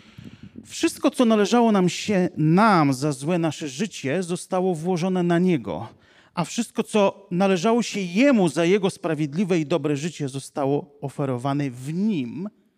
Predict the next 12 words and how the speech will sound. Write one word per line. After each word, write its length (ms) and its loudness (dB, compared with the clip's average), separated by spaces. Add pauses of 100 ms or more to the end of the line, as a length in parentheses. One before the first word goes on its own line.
(400)
nam. 480 -10 (4000)
Jakie 240 -2
są 180 -8
te 100 -6
skutki 420 -8
upadków 720 -6 (260)
w 140 -20
Edenie? 520 -6 (640)
Powiedziałem, 320 0
wina 300 2
i 80 0
potępienie. 760 -4